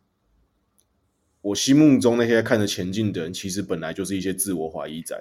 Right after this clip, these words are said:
所以这些人才会永不满足的一直前进。随便，他就随便举了一个很烂的例子，当然可能全世界一堆人都是 Steve Jobs 的崇拜者，但 Steve Jobs 可能也是整天内心在自我怀疑说，“Stay”，他是 stay 什么？“Stay hungry, stay foolish.” I don't know，就是他，他可能讲一段名言，就是说，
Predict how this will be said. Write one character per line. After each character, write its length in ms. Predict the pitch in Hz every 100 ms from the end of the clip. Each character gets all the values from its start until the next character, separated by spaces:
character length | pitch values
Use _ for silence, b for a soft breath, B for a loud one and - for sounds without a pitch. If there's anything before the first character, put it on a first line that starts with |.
| -
所 140 | - 131
以 20 |
这 100 | 127
些 140 | 113
人 100 | 104
才 160 | 95 90
会 240 | 104 98
永 200 | 90 82
不 100 | 85
满 220 | 95 85 80
足 140 | 82
的 40 |
一 40 | 92
直 100 | 87
前 180 | - - 80
进。 180 | 87 - _ _ _ _ _ _
随 240 | - 123
便， 160 | 117 143
他 80 | 135
就 80 | 143
随 160 | 131
便 100 | 123
举 120 | 120
了 60 | 95
一 20 |
个 80 | 98
很 120 | 90
烂 120 | 95
的 60 | 98
例 120 | 104
子， 120 | 95 82
当 100 | 107
然 100 | 101
可 120 | 87
能 80 | 87
全 180 | 92
世 100 | 95
界 140 | 101 101
一 60 |
堆 120 | 92 92
人 120 | 87
都 100 | 87
是 140 | 92
Steve 340 | 87 - 87 87
Jobs 240 | 90 82
的 80 | 78
崇 220 | - 80
拜 180 | 85 82
者， 140 | 69
但 140 | 127 135
Steve 260 | 131 117
Jobs 220 | 117 101 -
可 100 | 82
能 180 | 85
也 80 | 87
是 120 | 85
整 200 | 101 87
天 160 | 87 95
内 120 | 98
心 120 | 90 90
在 100 | 90
自 140 | 90
我 100 | 82
怀 220 | - 76
疑 120 | 78
说， 320 | 82 82 80 - _ _ _ _ _ _
“Stay”， 480 | - - 107 104 110 110 - -
他 80 | 113
是 60 |
stay 260 | 113 110 101
什 100 | 95
么？ 140 | 85 85
“Stay 280 | - 101
hungry, 500 | 98 101 104 107 107
stay 220 | 107 107 95
foolish.” 500 | 95 98 92 80 82
I 80 |
don't 120 | 107 107
know， 280 | 92 87 -
就 100 | 107
是 60 |
他， 280 | 101 107 107 -
他 80 | 110
可 60 |
能 100 | 95
讲 160 | 92 87
一 40 |
段 120 | 98
名 160 | 95 90
言， 140 | 87
就 100 | 87
是 80 | 90
说， 260 | 90 87